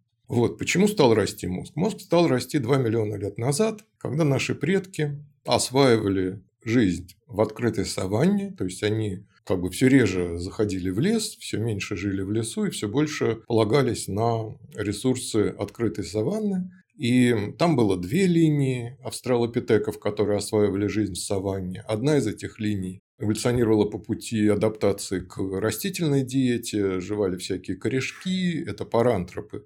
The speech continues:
А, у них развились мощные зубы, челюсти, а мозг так и не стал увеличиваться. А другая группа двуногих австралопитеков, вышедших в саванну,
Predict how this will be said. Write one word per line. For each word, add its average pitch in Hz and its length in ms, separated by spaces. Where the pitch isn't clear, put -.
А, 90 40
у 90 380
них 123 180
развились 104 460
мощные 104 400
зубы, 151 300
челюсти, 113 760
а 104 100
мозг 147 300
так - 220
и 120 40
не 117 120
стал 107 260
увеличиваться. 90 960
А - 80
другая 147 480
группа 113 560
двуногих 104 560
австралопитеков, - 1000
вышедших - 500
в - 60
саванну, 101 560